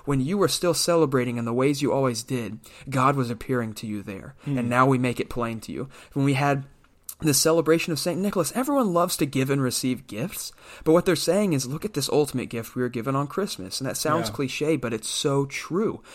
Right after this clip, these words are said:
Speaker 1: We didn't say, "Stop giving gifts." We said,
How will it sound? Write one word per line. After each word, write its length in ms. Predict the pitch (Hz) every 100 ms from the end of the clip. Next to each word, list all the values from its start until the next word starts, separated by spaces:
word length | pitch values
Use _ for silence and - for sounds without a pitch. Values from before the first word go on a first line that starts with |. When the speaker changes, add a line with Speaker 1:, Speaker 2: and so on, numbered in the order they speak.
| -
Speaker 1:
We 80 | 143
didn't 160 | 180 156
say, 240 | 175 151
"Stop 400 | - - 143 143
giving 300 | 143 123 104
gifts." 400 | 117 139 107 - - -
We 120 | - 120
said, 340 | - 120 117